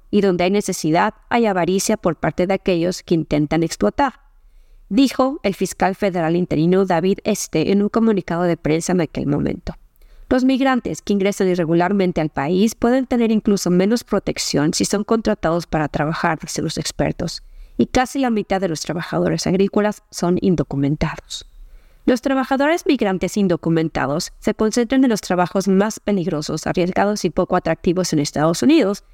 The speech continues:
advierte un artículo publicado en International Migration Review, una revista especializada en migración. La producción de leche.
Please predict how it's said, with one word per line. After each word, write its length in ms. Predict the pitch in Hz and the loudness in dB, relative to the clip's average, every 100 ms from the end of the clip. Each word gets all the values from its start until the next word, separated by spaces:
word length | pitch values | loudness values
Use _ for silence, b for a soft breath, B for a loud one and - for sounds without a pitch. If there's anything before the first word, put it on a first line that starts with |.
| - - | -10 -2
advierte 460 | 208 214 214 220 | 0 2 0 0
un 100 | 214 | 0
artículo 440 | 208 - - 202 190 | 0 -2 0 0 2
publicado 480 | 180 175 - 165 | -2 -2 0 0
en 80 | 180 | 2
International 720 | 165 165 151 165 196 254 254 | 2 2 0 0 0 0 2
Migration 600 | 233 214 156 151 - 170 | 2 0 -2 -2 0 0
Review, 380 | 175 240 262 254 - | 4 4 4 2 0
una 200 | 233 233 | 2 2
revista 320 | 208 180 - | 0 -2 -2
especializada 640 | 190 - 165 156 156 156 160 | -4 -2 -2 0 0 0 2
en 80 | 151 | 2
migración. 520 | 151 160 - 131 165 - - - - - - | 0 -4 -4 -4 -4 -12 -20 -20 -20 -20 -6
La 140 | - 254 | -4 0
producción 500 | 254 240 - 247 233 | 0 -2 -2 0 0
de 120 | 226 | 0
leche. 380 | - - - | -4 -8 -16